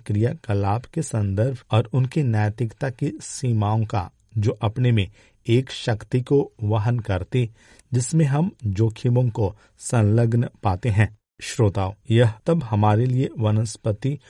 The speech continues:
और जीव जंतुओं के संबंध में मानवीय हस्तक्षेप के बारे में चिंतन हेतु एक उचित मापदंड बनता है, जिसमें वर्तमान और भौतिक वास्तविकता में मौजूद क्षमता का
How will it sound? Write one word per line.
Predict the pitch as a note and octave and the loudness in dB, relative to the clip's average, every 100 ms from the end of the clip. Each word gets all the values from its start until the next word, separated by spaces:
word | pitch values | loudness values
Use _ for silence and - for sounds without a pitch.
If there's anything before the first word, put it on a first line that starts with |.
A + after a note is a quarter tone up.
| - - - | -20 -8 0
और | G#2+ | 0
जीव | F#2+ D#3 D#3 | 2 2 2
जंतुओं | A2 G#2+ G#2+ C#3 | 2 2 0 -4
के | C3 E3+ | -4 -6
संबंध | - A2 G#2 A2+ G2 | -4 -2 0 0 2
में | A#2 D3 - _ | 0 0 -4 _
मानवीय | A#2+ B2+ C3 D#3+ | -2 0 0 0
हस्तक्षेप | A2+ A2+ G#2 - G#2+ - A#2+ B2 | -2 -4 -4 -4 -4 0 0 0
के | - D3+ | -2 -4
बारे | B2+ G2+ G2+ A2+ | 0 0 0 0
में | A#2+ - - | -2 -6 -6
चिंतन | A#2 G#2+ B2 A2+ | -2 -2 -2 -2
हेतु | G2 G#2+ A#2+ A2 - _ _ _ | -2 0 0 -4 -6 _ _ _
एक | A#2+ A#2+ A2 - _ _ | 0 0 -2 -10 _ _
उचित | B2 A2 C#3+ B2+ | -8 -4 -4 -2
मापदंड | G#2+ G2+ G2+ G2 A2 A#2+ A#2+ - | 0 0 -2 0 4 4 2 -2
बनता | G2+ F#2+ G2 G#2 | 0 0 0 0
है, | G2+ - _ | 0 -2 _
जिसमें | A#2 - D#3+ | -4 0 2
वर्तमान | D#3 G#2+ G2 A#2+ A#2 D3 - | 4 2 0 0 0 -2 -2
और | A#2 | -2
भौतिक | G2 G2+ G#2+ G#2+ C3+ - G2+ | -2 0 0 -2 -6 -8 -2
वास्तविकता | G2 G2 - A2 - B2+ | -2 -2 -4 -6 -4 -2
में | A2+ G2+ - | 0 -2 -2
मौजूद | G#2+ A2+ G2+ A2+ C3 B2+ - | 0 2 0 0 -2 -4 -14
क्षमता | - A2+ G2+ G2+ B2+ | -10 -4 -4 -4 -6
का | A#2+ B2+ | -4 -6